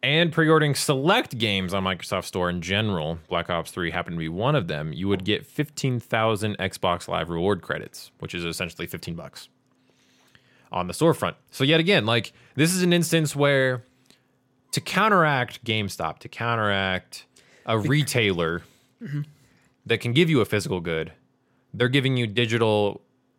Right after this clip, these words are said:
Speaker 1: reimbursement, which essentially this is them saying, like, "Hey, you spent sixty dollars on us. Here's actually ten of that back because thank you for not going to your GameStop."
Speaker 2: Technically, to me, that's just the markets, the free markets competing.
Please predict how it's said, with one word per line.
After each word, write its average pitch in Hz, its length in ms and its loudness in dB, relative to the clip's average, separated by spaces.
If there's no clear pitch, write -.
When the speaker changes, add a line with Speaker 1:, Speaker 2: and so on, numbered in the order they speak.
Speaker 1:
reimbursement, 113 640 0
which 101 100 -2
essentially 165 500 2
this 165 200 2
is 156 80 -4
them 160 160 4
saying, 165 320 4
like, 123 160 0
"Hey, 139 320 0
you 127 100 -4
spent 131 240 -2
sixty - 280 -4
dollars 131 260 4
on 127 100 2
us. 127 280 0
Here's 139 200 0
actually 117 300 0
ten - 180 -4
of 98 60 2
that 85 220 -2
back 82 360 -6
because 82 640 -4
thank 120 200 2
you 120 80 0
for 123 120 2
not 113 180 2
going 104 220 2
to 98 60 0
your 95 100 0
GameStop." 90 300 -4
Speaker 2:
Technically, 196 540 0
to 180 120 -2
me, 160 240 0
that's 151 220 -2
just - 240 -8
the 147 80 -4
markets, 143 600 -4
the 143 100 -10
free 147 260 -4
markets 170 540 -6
competing. - 520 -12